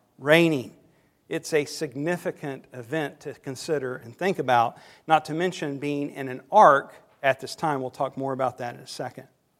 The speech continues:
But forty is also significant as a number as well. We see forty in Scripture a number of times. The Israelites wandered around the, the, uh, wilderness for forty years, time of testing. Goliath, I don't know if you remember this, Goliath taunted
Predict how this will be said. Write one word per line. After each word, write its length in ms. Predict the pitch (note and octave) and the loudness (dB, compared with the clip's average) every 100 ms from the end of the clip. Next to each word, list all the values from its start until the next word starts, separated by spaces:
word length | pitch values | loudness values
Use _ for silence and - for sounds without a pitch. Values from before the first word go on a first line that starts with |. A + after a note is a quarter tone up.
| _ _ _ _ - | _ _ _ _ 0
But 100 | F#3+ | 0
forty 340 | - C#4 F4 | 2 2 4
is 100 | G3 | 2
also 460 | F3+ G3 G3+ G#3 F3 | 8 8 8 4 4
significant 640 | - E3 F3 E3+ F#3 D#3 | 2 -2 -2 -2 -2 -2
as 120 | D3 | -2
a 40 | C#3+ | -2
number 360 | D#3+ F3+ C3+ | 0 2 0
as 120 | B2 D3+ | -2 4
well. 380 | D3+ A2 - - _ _ | 6 6 0 -18 _ _
We 100 | D#3 | -8
see 240 | D3+ G3 F3+ | -6 -2 -4
forty 400 | - F3+ F3 D#3 | -2 0 2 0
in 120 | D3 | -4
Scripture 440 | - - - D3 | -6 -8 -8 -4
a 60 | C#3 | -2
number 260 | C#3 C#3 C3 | 0 -2 -2
of 80 | |
times. 320 | - D#3+ D3 C#3+ | -2 0 0 -2
The 100 | D#3 | -6
Israelites 840 | E3+ E3 F#3+ F3+ F3+ G3 A3+ - _ _ _ | -6 0 2 4 4 2 -6 -20 _ _ _
wandered 400 | C#3+ E3+ F3+ F3+ | 4 4 6 4
around 300 | E3 E3 D#3+ | 4 4 4
the, 200 | D#3 D3+ C#3+ | 2 -4 -6
the, 280 | D3 C#3 C#3 | -4 0 0
uh, 80 | B2+ | 2
wilderness 480 | C#3+ D#3 F#3 F#3+ F#3+ | 4 4 4 -2 -2
for 120 | F3+ | -8
forty 300 | - F3 E3+ | -2 -2 -2
years, 540 | D#3+ E3 G#3 G3+ - _ _ | 0 0 -2 -6 -16 _ _
time 220 | D#3 C#3+ | -2 -2
of 120 | C3 | -2
testing. 540 | - F3+ F3 G#3+ G#3+ A#3+ _ _ _ _ _ | -6 -6 -6 -6 -6 -8 _ _ _ _ _
Goliath, 600 | - D#3+ C#3+ D#3+ G#3 G#3+ G3+ | 2 6 12 12 12 8 6
I 80 | |
don't 140 | E3 E3+ | 4 4
know 80 | E3 | -2
if 100 | F3 | -2
you 80 | |
remember 280 | D#3+ D#3 F#3 | 0 2 2
this, 200 | F#3+ G3+ | 2 0
Goliath 600 | - D3+ D3+ E3+ G3 - | -2 6 10 10 10 4
taunted 680 | - - E3+ F#3+ A#3 A#3+ C#4 | -12 2 2 4 4 4 2